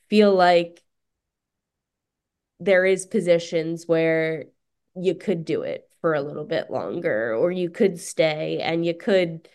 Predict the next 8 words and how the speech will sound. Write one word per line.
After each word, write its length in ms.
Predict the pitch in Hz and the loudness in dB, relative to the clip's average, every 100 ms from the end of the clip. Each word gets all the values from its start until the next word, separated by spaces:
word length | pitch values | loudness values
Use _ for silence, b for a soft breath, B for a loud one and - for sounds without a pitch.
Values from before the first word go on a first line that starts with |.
| b b _ _ _ _ _ _ - - | b b _ _ _ _ _ _ -14 -4
have 180 | 180 | 0
a 40 | 170 | 2
life, 560 | 170 131 131 - - _ | 0 -2 -6 -10 -20 _
right? 420 | 214 180 208 247 | 0 2 0 -2
You 120 | 208 | 0
know, 160 | 190 185 | 2 2
maybe, 640 | 185 185 190 185 185 196 175 - | 0 -2 -2 -6 -2 -2 -4 -10
uh, 200 | - - | -12 -10